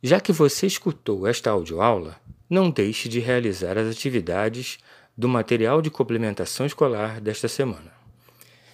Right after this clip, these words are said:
E não se esqueça: proteja-se, use máscara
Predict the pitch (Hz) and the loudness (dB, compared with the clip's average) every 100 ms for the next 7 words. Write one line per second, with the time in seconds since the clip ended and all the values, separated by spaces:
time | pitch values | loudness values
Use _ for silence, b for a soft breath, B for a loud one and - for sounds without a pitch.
0 | b - 127 156 156 160 202 - 110 80 | b -6 -2 0 0 0 -2 -4 -4 -4
1 | - - _ _ _ _ - 110 - 127 | -8 -14 _ _ _ _ -6 -4 4 4
2 | 90 82 - - - _ _ _ 101 85 | 4 -6 -14 -14 -20 _ _ _ -10 -8
3 | 82 95 123 135 - 143 156 | -6 -2 -2 -2 -2 -2 -2